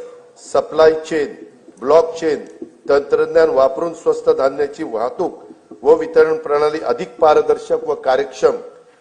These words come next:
करण्यात येणार आहे. जलजीवन मिशन योजनेअंतर्गत सुमारे एक कोटी तीस लाख कुटुंबांना नळ जोडणी देण्यात आली असून, सन दोन हजार पंचवीस सव्वीस मध्ये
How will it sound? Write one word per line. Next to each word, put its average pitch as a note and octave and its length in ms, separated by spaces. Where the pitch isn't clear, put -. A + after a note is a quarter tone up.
करण्यात C#3+ 380
येणार C#3 260
आहे. B2 200
जलजीवन D3+ 560
मिशन D3 420
योजनेअंतर्गत D3 760
सुमारे D3+ 300
एक D#3+ 220
कोटी D#3+ 240
तीस D#3 380
लाख C#3+ 180
कुटुंबांना C#3+ 680
नळ C#3+ 180
जोडणी D#3 360
देण्यात C#3+ 400
आली C#3 200
असून, C3+ 360
सन D#3+ 200
दोन D#3 160
हजार D3 220
पंचवीस C#3 600
सव्वीस C#3+ 360
मध्ये C#3 300